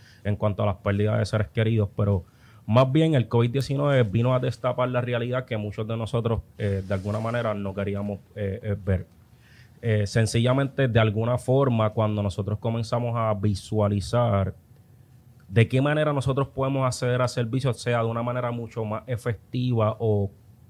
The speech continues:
o que nuestras necesidades puedan ser suplidas de X o Y forma, nosotros pudimos ver que el internet juega un papel crucial.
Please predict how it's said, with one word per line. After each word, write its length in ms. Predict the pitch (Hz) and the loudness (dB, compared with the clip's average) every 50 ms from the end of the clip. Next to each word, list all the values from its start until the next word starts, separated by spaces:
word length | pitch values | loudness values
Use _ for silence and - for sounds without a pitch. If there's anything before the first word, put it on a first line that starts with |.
| - - | -12 -4
o 120 | - 127 120 | -2 0 2
que 80 | 123 120 | 2 2
nuestras 260 | 123 117 143 127 127 | 0 0 -2 -2 -4
necesidades 440 | 123 113 107 113 117 120 123 131 - | -4 -6 -8 -8 -4 -4 -4 -2 -2
puedan 240 | - 143 147 147 147 | -2 -2 0 -2 -2
ser 180 | - - 147 139 | -2 -2 -2 -2
suplidas 600 | - 147 127 104 117 123 135 131 117 104 92 - - - - - - - - - - - - | -2 -2 -2 0 0 2 2 4 4 2 0 -2 -6 -12 -20 -20 -20 -20 -20 -20 -20 -10 -2
de 200 | - 110 104 104 | 0 2 2 2
X 180 | 107 95 127 123 | 2 2 2 4
o 100 | 131 123 | 4 4
Y 80 | 117 123 123 | 2 0 -2
forma, 540 | 123 - 139 135 127 113 104 101 98 98 - - - | 0 0 2 2 4 4 2 0 0 -2 -6 -8 -6
nosotros 420 | 110 98 95 107 101 120 123 98 | -4 -4 -2 -2 0 0 0 0
pudimos 420 | - - 127 127 127 131 127 113 | 0 0 0 0 2 0 0 0
ver 200 | 117 143 139 127 | 0 0 -2 0
que 100 | - 120 | 0 -2
el 80 | 110 107 | 0 0
internet 560 | 107 104 98 - - 107 101 101 107 127 127 113 | -2 -4 -6 -6 -4 -4 -2 0 0 0 2 2
juega 160 | 117 117 113 | 2 2 2
un 120 | 117 117 | 0 0
papel 320 | - 123 113 131 127 123 - | -2 -2 -2 0 -2 -2 -4
crucial. 420 | - 104 95 - - 98 90 | -6 -8 -6 -4 -4 -4 -4